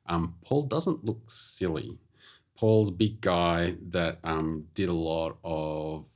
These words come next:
um, mixed martial arts, and he's some, got some great tattoos. The very first time I,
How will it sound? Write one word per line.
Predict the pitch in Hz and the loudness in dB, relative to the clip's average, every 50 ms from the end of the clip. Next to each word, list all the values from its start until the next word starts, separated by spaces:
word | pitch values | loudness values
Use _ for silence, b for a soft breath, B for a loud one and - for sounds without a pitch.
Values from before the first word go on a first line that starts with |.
| - - | -12 -10
um, | 73 78 76 76 76 76 78 - - - | -8 -8 -6 -8 -8 -10 -10 -10 -8 -6
mixed | 87 85 85 - 92 | -4 -4 -4 -2 -2
martial | 87 82 82 82 - 85 82 | 0 0 0 -2 -2 -2 -2
arts, | 80 80 80 80 78 - - - - | -2 -2 -2 -4 -4 -2 0 0 0
and | - - 82 80 | 0 -2 -4 -2
he's | 78 104 101 90 85 - | 0 0 0 0 0 0
some, | - 87 85 82 | 2 0 0 0
got | 82 78 78 | -2 -2 -2
some | - 85 82 | -2 -2 -2
great | 82 82 80 76 - | -2 -2 -4 -4 -4
tattoos. | - - 85 80 82 85 82 78 - | -6 -4 -4 -2 -2 -2 -2 -2 -4
The | - 87 | -4 -4
very | 85 101 107 107 | 0 0 0 0
first | 110 110 101 87 - - | 2 2 2 2 2 2
time | - - 90 85 82 80 78 71 - - | 0 0 0 2 2 0 -2 -4 -4 -4
I, | - 82 78 | -4 -4 -2